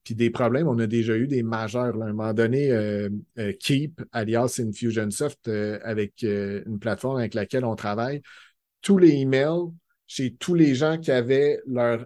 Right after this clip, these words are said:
euh, email hébergé chez O V H, il n'y a plus rien qui se rendait de n'importe quel client.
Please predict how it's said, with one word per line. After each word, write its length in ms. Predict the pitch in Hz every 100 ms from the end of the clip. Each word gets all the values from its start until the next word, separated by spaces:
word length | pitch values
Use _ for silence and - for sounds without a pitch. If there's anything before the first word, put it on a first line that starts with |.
| _ 123
euh, 540 | 117 113 113 113 113 117
email 400 | 135 131 135 143
hébergé 480 | 135 131 123 101 135
chez 280 | 131 117 113
O 160 | 143 139
V 160 | 127
H, 380 | 113 127 160 - _
il 60 | 123
n'y 60 |
a 40 | 120
plus 200 | - 165
rien 240 | 135 151
qui 100 | -
se 100 | -
rendait 460 | 123 110 104 123 139
de 140 | 120
n'importe 600 | 113 135 139 143 - 120
quel 240 | 120 120 117
client. 360 | - 107 107